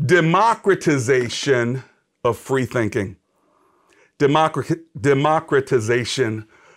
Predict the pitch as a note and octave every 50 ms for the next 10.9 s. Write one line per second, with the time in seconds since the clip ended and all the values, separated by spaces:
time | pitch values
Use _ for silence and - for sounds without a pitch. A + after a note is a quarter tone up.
0 | _ _ - B2 A#2+ - - - B2 A#2+ G#2+ - - A2+ G#2 - - A2 A#2+ B2
1 | C#3 C#3+ C3+ B2+ A#2+ B2 B2 B2 D#3+ A3+ D#3+ D3 C#3+ C#3 B2+ A#2 F3 C#3+ C3+ C3+
2 | B2 - - C3+ A#2+ A#2+ A2+ - B2+ G#2+ - - B2 A2+ A2+ A2+ A2+ A2+ A2+ G2+
3 | - - - - - B2 C3 C3+ C3+ C3 B2 A2 - B2 B2+ B2 G#2+ A2 A#2+ A2
4 | - C#3 B2 G#2+ A2+ A#2 A2 G#2+ - - - - - A#2 A#2 A#2 A#2 A#2 A#2+ A#2
5 | - C3 A#2+ G#2 A2 A#2+ B2 B2 A#2 - - A#2+ G#2 - - C#3 A#2 A2+ A2 G2+
6 | G#2 B2 A#2 A2 A2 G#2+ A2+ B2 A#2+ A#2+ A2 G2 - - - - - - - B2+
7 | A#2+ D#3 G3 G3+ G3 E3+ G3+ F3 D3 C#3 D3 D#3+ E3 - F3 D#3+ - - - E3
8 | E3 F3 F#3 E3 C#3 C#3+ C#3 C3+ C3 C3 - - - - - B2+ B2 B2 C3+ D#3
9 | D3 C3+ B2+ A#2 A#2 G#2 - C3 A#2+ G#2 A2 C#3 C3+ - D3+ C#3+ B2+ - - C#3+
10 | C3 A2 A2+ G#2 G2+ G2+ - - E3 D3+ D3 D#3 D#3 D#3 D3 C#3 D3 -